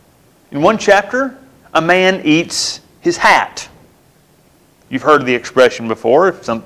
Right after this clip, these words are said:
su-, such and such happens, I'll eat my hat." Well, this man does. Or another, in another chapter, a man makes a, s-, a purse out of a sow's ear.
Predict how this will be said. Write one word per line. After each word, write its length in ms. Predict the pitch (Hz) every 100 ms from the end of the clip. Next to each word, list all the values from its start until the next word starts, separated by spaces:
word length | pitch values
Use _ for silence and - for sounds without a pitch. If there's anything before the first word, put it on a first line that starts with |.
| -
su-, 280 | - 143 -
such 300 | - 165 151
and 140 | 135
such 180 | 151 -
happens, 320 | 160 175 147
I'll 160 | 123 131
eat 140 | 135
my 160 | 143 151
hat." 260 | 196 127
Well, 140 | 139 117
this 180 | 120 117
man 260 | 113 127
does. 500 | 190 233 95 85 - _ - - - - - - - -
Or 180 | 196 226
another, 600 | 226 285 247 135 107 -
in 140 | 175
another 260 | 185 240 262
chapter, 420 | - 196 165 170
a 60 | 160
man 340 | 165 202 208
makes 220 | 208 202
a, 60 | 185
s-, 180 | - -
a 100 | 165
purse 460 | 170 - 302 175 -
out 140 | 160
of 80 | 147
a 60 | -
sow's 520 | - 165 175 202 175
ear. 460 | 247 247 214 -